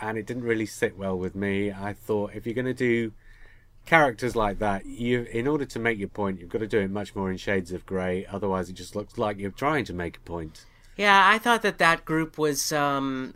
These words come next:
Speaker 2: was put there ostensibly to have a group of humans available to have some
Speaker 1: Yeah.
Speaker 2: to have some deaths occur. Um,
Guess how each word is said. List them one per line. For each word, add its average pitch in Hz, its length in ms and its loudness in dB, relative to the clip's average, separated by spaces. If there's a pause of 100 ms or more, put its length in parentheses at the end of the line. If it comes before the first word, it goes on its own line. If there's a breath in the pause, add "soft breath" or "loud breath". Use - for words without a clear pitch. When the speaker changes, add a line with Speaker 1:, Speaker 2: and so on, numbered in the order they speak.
(160)
Speaker 2:
was 139 760 0 (600 soft breath)
put 180 260 -2
there 151 560 4
ostensibly 156 840 0
to 147 120 -6
have 143 380 6
a 135 60 0
group 139 260 0
of 131 160 -2
humans 131 500 -2
available 123 840 -2
to 123 460 -4 (400 loud breath)
have 139 220 2
some 147 200 6
Speaker 1:
Yeah. 127 140 2
Speaker 2:
to 156 160 2
have 147 200 4
some 135 240 0
deaths - 460 0
occur. 123 520 -2 (560 loud breath)
Um, 120 520 2